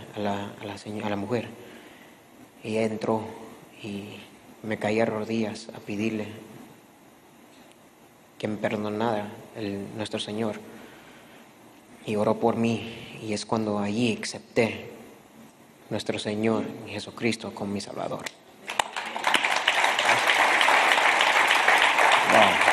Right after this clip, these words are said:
Speaker 2: Estás en una cárcel por el huequito, ella predica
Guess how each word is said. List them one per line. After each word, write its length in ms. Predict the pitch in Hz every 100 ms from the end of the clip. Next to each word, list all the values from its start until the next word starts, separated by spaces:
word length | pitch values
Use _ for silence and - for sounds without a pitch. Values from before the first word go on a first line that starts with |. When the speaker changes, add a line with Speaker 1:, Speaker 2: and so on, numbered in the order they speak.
| - - - - - - - - - - - - - - - - - - - - - - - - - - - - - - - - - - - - - - -
Speaker 2:
Estás 300 | - 131 131
en 60 | 160
una 180 | 160 147
cárcel 600 | 147 135 - 147 143 143 - - - -
por 100 | 117
el 80 | 113
huequito, 720 | 117 113 147 139 156 143 139 - - - - -
ella 200 | - 117
predica 760 | 113 120 131 139 143 135 -